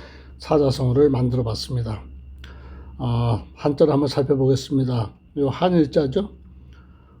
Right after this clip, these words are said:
그 다음에 이제 두 번째는 비로소 시자입니다. 아, 여기 비로소 시자는, 어, 토대를 의미하는 요 토대 대자와, 아, 여자, 여자로 구성되어 있죠.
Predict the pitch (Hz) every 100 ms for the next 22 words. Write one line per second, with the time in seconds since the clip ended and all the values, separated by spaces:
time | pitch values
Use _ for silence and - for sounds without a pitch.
0 | - 135 139 143 170 175 151 135 - 151
1 | 147 131 151 135 131 - 147 139 139 139
2 | 143 131 - 165 127 123 113 107 - -
3 | - - - - - - - - 131 127
4 | 135 165 151 - 143 135 151 - - 165
5 | 147 123 156 180 - 131 127 120 - -
6 | 269 214 202 185 165 160 151 156 - 160
7 | 147 147 147 139 156 147 135 - - -
8 | - _ _ - 196 175 160 139 - -
9 | - 131 117 165 139 131 110 135 175 -
10 | _ _ _ _ 127 120 123 123 - -
11 | 147 135 127 139 131 120 151 131 107 143
12 | 127 123 123 - 180